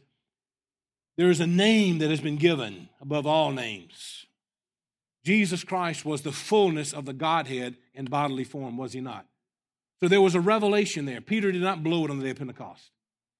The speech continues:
He knew there was a name that had been given to represent the fullness of the Godhead.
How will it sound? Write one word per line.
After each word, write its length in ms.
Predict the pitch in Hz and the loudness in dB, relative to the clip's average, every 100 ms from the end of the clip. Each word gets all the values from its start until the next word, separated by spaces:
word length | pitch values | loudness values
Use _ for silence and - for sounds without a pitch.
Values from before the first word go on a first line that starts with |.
| - | -2
He 120 | 196 | 2
knew 200 | 208 208 | 4 4
there 160 | 190 | 4
was 180 | 170 160 | 4 2
a 60 | 156 | 0
name 420 | 160 196 196 165 | 0 2 2 2
that 100 | 160 | -2
had 80 | 151 | -4
been 140 | 151 | -2
given 420 | 143 190 156 135 139 _ - | 4 4 2 -6 -10 _ -6
to 100 | 165 | -2
represent 800 | 147 190 185 165 147 156 185 143 | 2 0 0 -4 -2 0 0 -2
the 100 | 139 | -12
fullness 640 | 143 - 202 196 156 147 - _ - | -12 0 2 2 2 -4 -8 _ -12
of 140 | 147 | -10
the 80 | 135 | -4
Godhead. 560 | 160 165 147 123 95 | -2 -2 -4 -8 -12